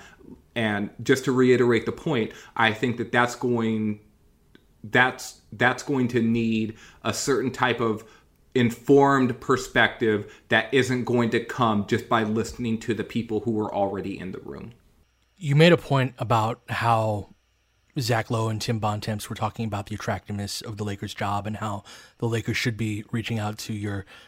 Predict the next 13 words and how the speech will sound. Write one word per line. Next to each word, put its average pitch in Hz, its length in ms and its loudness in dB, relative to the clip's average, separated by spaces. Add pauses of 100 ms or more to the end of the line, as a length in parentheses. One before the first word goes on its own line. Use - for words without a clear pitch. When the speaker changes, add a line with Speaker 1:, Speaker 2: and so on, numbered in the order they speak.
Speaker 2:
Masai 110 400 -2
Ujiris 104 680 -6
and 98 180 -8
your 101 120 -8
Bob 104 280 -4
Myers 98 800 -6
and 98 260 -8
R 113 140 -8
C - 160 -6
Bufords, 101 480 -8
guys 104 240 -6
like 104 160 -14
that. 98 240 -8